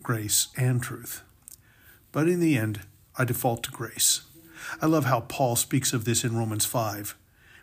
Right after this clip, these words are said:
"Where sin increased, grace abounded all the more." That's Romans five, verse twenty. I say that because Paul and Barnabas returned to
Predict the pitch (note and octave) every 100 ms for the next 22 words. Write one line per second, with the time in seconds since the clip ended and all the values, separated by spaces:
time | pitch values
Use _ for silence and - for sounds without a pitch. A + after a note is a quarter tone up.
0 | - C#3 B2 - F3+ D#3+ C#3 C3+ B2 A#2+
1 | - B2 G#2 - - - _ _ _ C3
2 | B2+ C3 A#2 - C#3+ A#2+ A#2 A#2 A2+ C3
3 | B2+ B2 A#2 G#2+ G2+ F#2+ F#2+ - _ _
4 | _ _ - A2+ - A#2+ G#2+ G#2 A#2+ A2
5 | G#2 G#2 - - A2+ G#2+ - - _ _
6 | _ _ _ _ - - - - - D#3+
7 | G#3 F#3 C#3 B2 B2+ C#3 C#3 B2 - -
8 | _ - D3+ D#3 C3+ G#2 B2 C#3 A#2+ A2
9 | - A#2+ A#2+ - C#3+ C3+